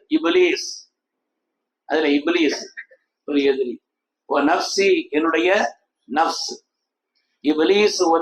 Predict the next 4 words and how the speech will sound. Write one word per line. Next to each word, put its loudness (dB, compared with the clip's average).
துன்யா, 2
உலகம், 2
உலகத்தினுடைய 2
மோகம், 2